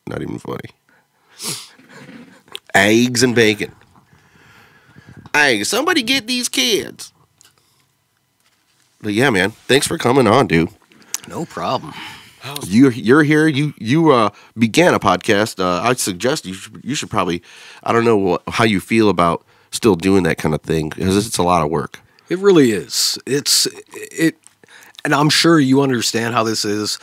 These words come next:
Speaker 2: too. It's like, um,
Speaker 1: Well, it's like going on a diet almost, like, or like, uh, it's a lifestyle change. You have to dedicate your life to this thing, and it has to be c-, part of your routine of some sort.
Speaker 2: Yes, and it's, I think just like anything else,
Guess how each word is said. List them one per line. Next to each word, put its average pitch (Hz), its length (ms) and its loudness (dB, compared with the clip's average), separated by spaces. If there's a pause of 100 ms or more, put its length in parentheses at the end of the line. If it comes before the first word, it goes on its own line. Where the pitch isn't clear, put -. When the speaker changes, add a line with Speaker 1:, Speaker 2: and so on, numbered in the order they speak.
(260)
Speaker 2:
too. 110 440 -4
It's 110 260 -6
like, 104 420 -4 (120)
um, 92 500 -6 (640)
Speaker 1:
Well, - 60 4
it's - 80 4
like 196 100 2
going 202 200 6
on 123 100 4
a 85 60 2
diet 90 540 2
almost, 92 320 0
like, 87 240 0
or 92 240 2
like, 87 220 0
uh, 80 260 0 (200)
it's - 140 -2
a 101 60 2
lifestyle 95 460 0
change. 71 400 -8
You 101 80 2
have 104 100 0
to 104 80 -2
dedicate 101 500 0
your 80 160 -6
life 90 360 -2
to 92 120 -8
this 78 260 -6 (140)
thing, 87 260 0
and 82 100 -4
it 82 60 -6
has 95 180 -4
to 87 100 -6
be 87 160 -8 (140)
c-, - 160 -12
part 98 260 2
of 85 120 -2
your 82 220 -6 (180)
routine 92 520 -6
of 73 100 -8
some 78 200 -6
sort. - 300 -8 (180)
Speaker 2:
Yes, - 520 -6
and 139 140 0
it's, - 380 0 (880)
I 139 60 -2
think 185 220 0
just 160 240 2
like 147 260 2
anything 131 500 0
else, 110 600 -2